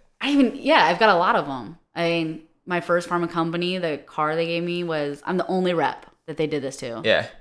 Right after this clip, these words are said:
Speaker 1: They gave me a minivan. And it was, like, it was called a Chevy Uplander. They don't
Speaker 2: Uh-huh.
Speaker 1: even make 'em anymore 'cause that's how ugly they are. It was all white with this, like, black racing stripe. And I had a work dinner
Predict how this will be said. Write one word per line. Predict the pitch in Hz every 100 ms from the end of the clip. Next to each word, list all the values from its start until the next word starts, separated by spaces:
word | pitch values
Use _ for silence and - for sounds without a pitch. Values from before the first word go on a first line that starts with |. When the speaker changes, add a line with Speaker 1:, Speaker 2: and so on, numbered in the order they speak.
| -
Speaker 1:
They | 160
gave | 160 165
me | 160 151
a |
minivan. | 147 170 156 131 - - _ _ _ _ _ _ _ _
And | 165 156 151 151 147 - _ _
it | -
was, | 160 151
like, | 143 139 _ _ _
it | 160
was | 147 143 143 - - _ _ _ _
called | 214
a | 202
Chevy | - 160 160 -
Uplander. | 147 175 190 202 214
They | -
don't | 120
Speaker 2:
Uh-huh. | 117
Speaker 1:
even | 147
make | 139 143
'em | 180
anymore | 185 180
'cause | 180
that's | 160 147
how | 156
ugly | 147 143
they | 135
are. | 123 127 147 - _ _ _ _ -
It |
was | 170 151 - - _ _ -
all | 165 175
white | 170 160 165
with | -
this, | 143
like, | 131
black | - 139 156 165
racing | 151 147 139
stripe. | 139 139 139 139 131 _ _ _ _ _
And | - 156 147 143 139 - _ _ _ _ _ _ _ _ _ _ _ _ _ _
I | 165 160
had | 156 165
a | 160
work | 143 165 - -
dinner | 139 139 135 147